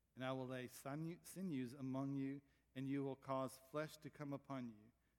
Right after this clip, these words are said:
and cover you with skin, and put breath in you, and you shall live,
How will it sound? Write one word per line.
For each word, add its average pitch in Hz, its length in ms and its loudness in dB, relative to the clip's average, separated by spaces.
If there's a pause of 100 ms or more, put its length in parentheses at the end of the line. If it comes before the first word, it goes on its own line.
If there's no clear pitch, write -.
(100)
and 123 120 -6
cover 147 260 -2
you 147 220 0
with 123 100 -2
skin, 170 540 -8 (420)
and 123 140 -6
put 120 180 -6
breath 147 280 -2
in 165 120 -2
you, 160 300 -4 (340)
and 131 100 -2
you 131 80 0
shall 127 260 -8
live, 156 340 -6